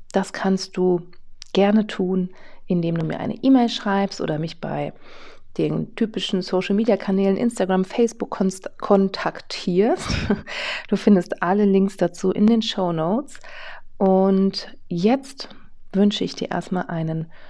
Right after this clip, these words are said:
schönen Tag und ich freue mich auf jede weitere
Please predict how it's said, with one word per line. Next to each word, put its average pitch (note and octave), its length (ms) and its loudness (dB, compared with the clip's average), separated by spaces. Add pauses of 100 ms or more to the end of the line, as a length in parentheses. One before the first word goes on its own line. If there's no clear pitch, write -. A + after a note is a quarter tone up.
(140)
schönen G3 680 2 (140)
Tag E3+ 520 -6
und E3+ 200 -4
ich - 140 -10
freue F3+ 340 0
mich A#3 320 2
auf D#3+ 260 -8 (100)
jede A3+ 540 2 (180)
weitere F3+ 680 0